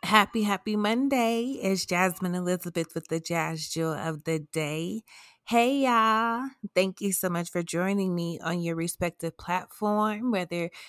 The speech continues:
it's your podca-, I mean, your iTunes, Spotify, Stitcher, all of those good things. I am Jasmine Elizabeth,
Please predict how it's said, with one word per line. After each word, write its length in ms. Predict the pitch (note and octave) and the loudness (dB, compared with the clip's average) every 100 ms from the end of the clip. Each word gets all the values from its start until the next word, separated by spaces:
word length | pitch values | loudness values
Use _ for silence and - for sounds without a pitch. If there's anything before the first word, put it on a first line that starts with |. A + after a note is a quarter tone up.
| - | -10
it's 260 | E3+ E3 - | -6 -6 -4
your 140 | D3 | -6
podca-, 760 | D#3 - G3 F#3+ F#3 - G3 - - | -6 0 2 2 -2 -4 -4 -4 -2
I 80 | F#3+ | 0
mean, 260 | F#3+ F3+ | 0 -2
your 180 | E3+ D#3+ - | -4 -6 2
iTunes, 1000 | F3+ F#3+ - - F#3+ G3 F#3 F#3+ - - | 4 4 0 -2 -2 0 -2 -4 -6 0
Spotify, 760 | E3 E3+ F#3 F#3+ E3+ F3 F3 | 0 0 -4 -2 -2 0 -4
Stitcher, 920 | - - F3+ - F3+ E3 D#3+ D#3+ E3+ F3 _ _ _ _ _ _ - - - | -6 -4 -2 -2 -2 0 2 0 -2 -8 _ _ _ _ _ _ -14 0 6
all 160 | F#3 | 8
of 120 | F#3+ | 6
those 260 | F3+ F#3 F3 | 2 0 0
good 280 | F3+ F3+ - | -4 -4 -2
things. 500 | F3+ F3 F3 F3+ - - - - - | -4 -2 -4 -6 -10 -20 -20 -14 0
I 180 | F#3 | 2
am 220 | F3+ G3 G3 | 2 0 0
Jasmine 520 | F3+ E3+ E3+ F3+ E3 | 0 -2 -2 -4 -2
Elizabeth, 580 | D#3+ E3 F3+ F#3+ A3+ | -2 -2 -4 -4 -4